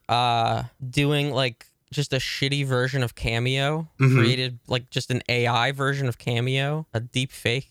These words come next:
Speaker 1: Cameo. Um, and, <laughs> like, <laughs> so then, after just a, a, a, a modicum of digging,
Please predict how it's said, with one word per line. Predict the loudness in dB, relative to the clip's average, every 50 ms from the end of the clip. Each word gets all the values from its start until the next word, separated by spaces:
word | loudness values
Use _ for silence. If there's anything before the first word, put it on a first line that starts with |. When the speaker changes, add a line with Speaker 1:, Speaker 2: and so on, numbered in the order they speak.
| _ _ _
Speaker 1:
Cameo. | -2 -2 0 0 0 0 0 0 0 0 -2 -4 -6 -10 _ _ _ _ _ _ -2
Um, | 0 0 2 0 0 0 0 -2 -2 -4 -6 -12 _ _ _ _ _ _ _ -2
and, | -2 0 0 0 0 -2 -4 -6 -10 -16 -18 -16 -16 -16 -18 -20 -20 -20 _ -14
<laughs> | -14 -14 -14 -20 _ _ _ -20 -20 -18 -18 -8 -4
like, | -4 -2 -2 -4 -6 -10 -14 _ _ _ _ _ -12
<laughs> | -12 -12 _ -10 -10 -10 _ _ _ -20 -20 _ -20 -20 -20 -20 -20 -20 -20 -20 _
so | -12 -10 -6 -2 0 0 0 0 -2 -4 -8 _ _
then, | -8 -6 -2 0 2 2 2 2 2 0 0 -2 -2 -4 -4 -8 -10 -4 -2
after | -2 -2 -2 -2 -2 -2 0 -2 -4
just | -6 -6 -4 -4 -4 -2 -2 -2
a, | -2 -2 0 0 0
a, | 0 0 -2 -6 _ _
a, | -2 -2 -2 -2 _ -2
a | -2
modicum | 0 0 0 2 2 2 2 2 0 -2 -2 -4 -2 -2
of | -2 -4 -2 -2
digging, | -2 -2 0 -2 -4 -4 -6